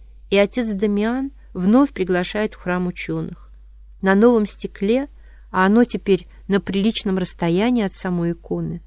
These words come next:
вновь появилось изображение Божией Матери. Пречистая Дева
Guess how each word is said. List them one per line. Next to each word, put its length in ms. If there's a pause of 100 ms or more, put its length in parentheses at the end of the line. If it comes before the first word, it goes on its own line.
(360)
вновь 520
появилось 880 (260)
изображение 720
Божией 380
Матери. 520 (680)
Пречистая 640
Дева 460